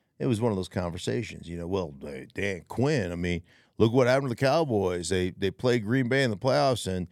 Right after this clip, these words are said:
defensively they got run," and, you know, blah, blah, blah. It, you know, the revisionist history aspect of, remember,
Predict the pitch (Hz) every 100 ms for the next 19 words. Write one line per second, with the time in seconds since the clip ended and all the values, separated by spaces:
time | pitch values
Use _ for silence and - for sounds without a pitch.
0 | _ _ _ 82 104 - 127 127 98 104
1 | 101 92 90 87 117 143 104 90 90 90
2 | 95 82 101 95 92 104 92 98 101 -
3 | 98 _ - - _ _ _ - _ _
4 | 104 101 90 92 98 113 110 98 85 110
5 | - 87 82 78 - 82 80 87 82 107
6 | 147 196 95 71 71